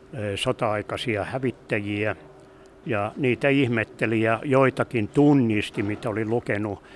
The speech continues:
sen ajan, ö, ilmasotakirjoista tai muista ilmailulehdistä.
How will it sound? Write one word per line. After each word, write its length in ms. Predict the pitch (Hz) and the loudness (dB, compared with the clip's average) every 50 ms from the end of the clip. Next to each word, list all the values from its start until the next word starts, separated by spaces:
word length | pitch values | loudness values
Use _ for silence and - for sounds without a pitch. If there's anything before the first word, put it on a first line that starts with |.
| - - - | -20 -18 -14
sen 260 | - - 131 117 117 | -8 -4 -2 -2 0
ajan, 420 | 107 107 110 107 104 107 98 95 - - - - - - - - - - - - | 0 0 2 2 0 0 0 -2 -8 -12 -18 -20 -20 -20 -20 -20 -20 -14 -6 -4
ö, 180 | 120 110 107 117 | -2 -2 -2 -2
ilmasotakirjoista 1400 | - 113 107 107 104 101 98 - - 110 - - 107 95 - - - 117 98 101 104 104 107 101 - - 110 | -2 -2 -2 -2 -2 -2 -4 -4 -4 -4 -2 -2 -2 -2 -2 -4 -4 -4 -4 -2 -2 -2 -2 -2 -2 -4 -6
tai 240 | - - 110 101 101 | -6 -4 -4 -2 0
muista 480 | 107 113 120 110 104 - - - 123 - - | 0 2 2 2 0 0 -2 -4 -4 -4 -6
ilmailulehdistä. 1120 | 151 110 98 98 107 107 101 101 107 101 107 120 101 98 110 101 92 - - - 139 104 | -8 -8 -6 -4 -4 -4 -2 -2 -2 0 0 0 0 -2 -4 -6 -8 -8 -8 -6 -8 -8